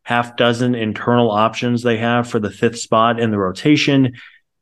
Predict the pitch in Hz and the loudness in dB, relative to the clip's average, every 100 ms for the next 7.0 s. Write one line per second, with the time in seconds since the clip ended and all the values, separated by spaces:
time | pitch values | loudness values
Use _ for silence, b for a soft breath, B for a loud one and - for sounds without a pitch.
0 | _ _ _ _ _ - - 104 - - | _ _ _ _ _ -16 -10 -4 -2 0
1 | - - 117 127 117 120 127 117 120 135 | -2 -4 0 2 0 0 -2 0 0 0
2 | 143 156 143 127 139 123 127 135 123 131 | 0 -2 -2 4 4 6 2 0 0 -2
3 | 127 - 135 - 127 123 151 143 147 - | -4 -4 -4 0 -2 -2 -2 -2 -2 -10
4 | - 120 113 113 120 120 120 120 127 127 | -4 0 2 4 2 0 -2 -2 2 4
5 | 131 127 120 - - 110 110 101 117 113 | 4 4 0 -8 0 2 2 2 0 2
6 | 113 104 104 113 117 127 120 117 117 | 2 2 0 0 0 0 0 0 -4